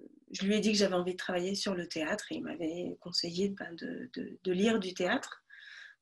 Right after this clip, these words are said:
pour, euh, pour savoir, euh, ce sur quoi, sur quel auteur j'avais envie de travailler. C'est ce que j'ai fait. Euh, je suis allée à la bibliothèque de l'Institut des hautes études sur l'Amérique latine, qui avait une bibliothèque, euh,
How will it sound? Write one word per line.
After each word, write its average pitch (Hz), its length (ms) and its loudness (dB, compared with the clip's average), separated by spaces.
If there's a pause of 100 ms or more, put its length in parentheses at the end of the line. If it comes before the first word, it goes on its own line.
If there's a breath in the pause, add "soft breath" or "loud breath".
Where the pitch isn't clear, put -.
pour, 180 260 -4
euh, 170 100 0 (480)
pour - 140 -10
savoir, 180 460 -2
euh, 170 200 -4
ce - 440 -4
sur 190 280 -2
quoi, 208 160 10
sur 202 180 4
quel 220 180 10
auteur 233 280 10
j'avais 196 220 6
envie 185 200 -2
de - 40 -14
travailler. 190 520 -2
C'est 254 120 0
ce - 80 -2
que 247 100 0
j'ai 214 160 2
fait. 220 300 -4 (960 loud breath)
Euh, 196 560 2
je 190 120 0
suis 196 220 8
allée 190 240 10
à 226 80 6
la 214 80 2
bibliothèque 202 500 -2
de 202 80 -4
l'Institut 190 480 -8
des 196 120 -2
hautes 190 120 -6
études 190 340 -8
sur 202 140 -8
l'Amérique 190 420 -6
latine, 202 460 -6
qui - 140 -12
avait 180 140 -10
une 175 220 -10 (220)
bibliothèque, 208 640 -10
euh, 180 760 -8